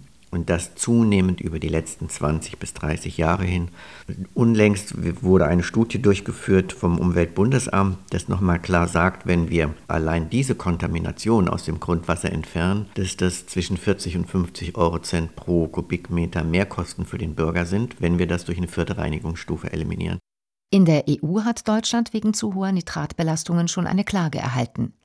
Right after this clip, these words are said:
Speaker 2: Für ein qualitativ gutes Grund- und dementsprechend auch Trinkwasser ist es aber unerlässlich, die Nitratkonzentration dauerhaft zu senken.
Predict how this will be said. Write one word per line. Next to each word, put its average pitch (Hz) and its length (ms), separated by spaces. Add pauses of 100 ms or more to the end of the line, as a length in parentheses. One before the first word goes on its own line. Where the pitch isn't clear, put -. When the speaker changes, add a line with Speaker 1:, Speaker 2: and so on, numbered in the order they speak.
(140)
Speaker 2:
Für - 140
ein 180 140
qualitativ 214 720
gutes 175 420
Grund- 190 420
und - 300
dementsprechend 151 720
auch 123 160
Trinkwasser 190 640 (360)
ist 226 160
es 214 100
aber - 260
unerlässlich, 208 680
die 190 100
Nitratkonzentration 180 1300
dauerhaft 156 540
zu 190 100
senken. 180 460